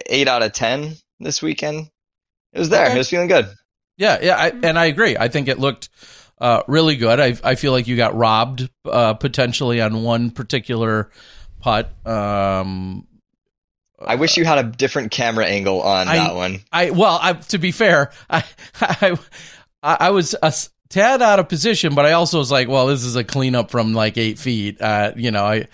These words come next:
Speaker 2: I'm
Speaker 1: Yeah.
Speaker 2: surprised I even hit record, actually. And he was directly in line with the putt. He threw the putt, and somehow it fell out. And I remember just being in shock,
Speaker 1: It,
Speaker 2: like,
Speaker 1: it was
Speaker 2: I, 'cause all I could see is your reaction. I'm like, "What? That fell out?"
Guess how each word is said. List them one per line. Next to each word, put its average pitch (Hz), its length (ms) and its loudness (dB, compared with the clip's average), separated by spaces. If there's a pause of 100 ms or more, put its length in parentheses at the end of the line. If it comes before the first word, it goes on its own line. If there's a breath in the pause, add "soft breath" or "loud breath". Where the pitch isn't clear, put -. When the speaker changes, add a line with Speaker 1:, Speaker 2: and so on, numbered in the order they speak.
(180 loud breath)
Speaker 2:
I'm 139 120 2
Speaker 1:
Yeah. 120 180 2
Speaker 2:
surprised 143 280 0
I 135 100 2
even 117 160 -4
hit 131 120 -2
record, 120 560 -4
actually. 104 640 -4 (380 loud breath)
And 123 320 0
he 131 240 -2
was 139 180 0
directly 139 560 0
in 120 100 0
line 123 220 0
with 117 140 -4
the 107 80 -6
putt. 120 360 0 (200 loud breath)
He 143 140 -4
threw 143 180 0
the 117 100 0
putt, 127 220 0
and 120 120 -4
somehow 151 340 2
it 101 40 -4
fell 113 220 2
out. 131 160 2
And 98 80 -2
I 123 40 2
remember 123 300 0
just 107 180 -10
being 123 180 -2
in 101 100 -4
shock, 131 300 0
Speaker 1:
It, - 20 0
Speaker 2:
like, 110 120 2
Speaker 1:
it 120 120 2
was 113 340 0
Speaker 2:
I, 143 80 2
'cause 143 180 0
all 147 160 4
I 143 80 2
could 135 160 -6
see 147 120 -2
is 117 100 -4
your 127 120 -2
reaction. 117 480 -2
I'm 104 100 -6
like, 98 160 -8
"What? 147 200 -4
That - 140 -6
fell 110 220 -10
out?" 208 320 -10